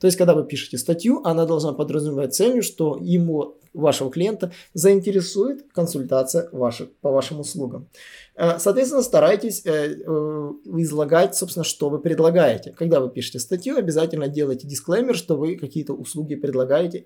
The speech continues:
и таким образом это усилит лидогенерацию в вашей информационной статье. Увеличивайте охваты.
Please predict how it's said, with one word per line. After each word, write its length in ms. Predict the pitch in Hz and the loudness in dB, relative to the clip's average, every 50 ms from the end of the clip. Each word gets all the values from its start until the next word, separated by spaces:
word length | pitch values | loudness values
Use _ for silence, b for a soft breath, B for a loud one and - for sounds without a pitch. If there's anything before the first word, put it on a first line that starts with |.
| _ - | _ -10
и 540 | 165 156 160 156 156 156 156 151 147 147 147 | -8 -8 -8 -8 -8 -8 -8 -8 -10 -8 -8
таким 280 | - 131 - - 139 143 | -10 -10 -8 -8 -8 -6
образом 360 | 143 139 135 147 147 147 B B B B B B _ | -4 -4 -4 -4 -6 -8 B B B B B B _
это 280 | - 190 180 185 175 165 | 2 2 4 4 2 2
усилит 520 | 185 170 170 - - 180 151 143 135 - | 2 0 -2 0 -2 -2 -2 -2 -4 -4
лидогенерацию 720 | 143 147 135 139 131 131 131 131 135 160 190 180 - 160 135 | -6 -6 -6 -8 -8 -6 -2 2 2 2 2 2 0 -2 0
в 60 | 123 | 2
вашей 340 | 131 135 135 - 170 165 - | 0 0 2 0 -4 -6 -6
информационной 600 | 147 - - 139 127 123 - 127 127 131 131 131 | -8 -10 -8 -8 -8 -6 -6 -6 -6 -8 -8 -10
статье. 400 | - - 131 - 135 123 123 - _ _ _ _ _ _ _ _ _ _ _ - - _ _ B B B B B B B B | -12 -14 -10 -10 -10 -10 -10 -12 _ _ _ _ _ _ _ _ _ _ _ -20 -20 _ _ B B B B B B B B
Увеличивайте 720 | 226 220 214 208 170 175 170 - 185 175 170 170 190 196 | -2 2 2 4 4 4 2 2 2 2 2 4 4 4
охваты. 480 | 185 180 208 196 190 147 - - - | 4 4 4 4 4 4 2 0 -8